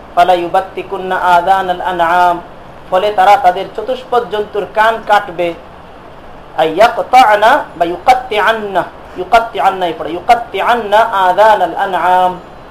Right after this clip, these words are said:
ওয়া ক্বাদ ফুইলা যালিকা বিল বাহাইর, আর এটা আরবরা করত। ওই যে, আহ, ক-, এক জায়গায় আসছে যে ওয়ালা বাহিরা সাইবা ওয়ালা হাম, তো বাহিরা এই চারটা বাচ্চা হওয়ার পরে পঞ্চম বাচ্চাটা যদি মাদি বাচ্চা হইতো, তাহলে এই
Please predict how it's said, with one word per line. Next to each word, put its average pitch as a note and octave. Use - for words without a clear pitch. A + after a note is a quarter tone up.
ওয়া F3+
ক্বাদ A#3
ফুইলা G#3+
যালিকা F#3+
বিল F3+
বাহাইর, F3+
আর F#3+
এটা F#3
আরবরা F#3
করত। -
ওই E3+
যে, F#3+
আহ, F3
ক-, F#3+
এক F3+
জায়গায় G3+
আসছে F#3
যে G3
ওয়ালা F3+
বাহিরা F3
সাইবা E3
ওয়ালা D#3+
হাম, D#3
তো -
বাহিরা A3+
এই D#3+
চারটা B3+
বাচ্চা B3
হওয়ার A#3+
পরে B3+
পঞ্চম C4+
বাচ্চাটা A#3+
যদি A3+
মাদি A3+
বাচ্চা B3+
হইতো, A3+
তাহলে F#3
এই A3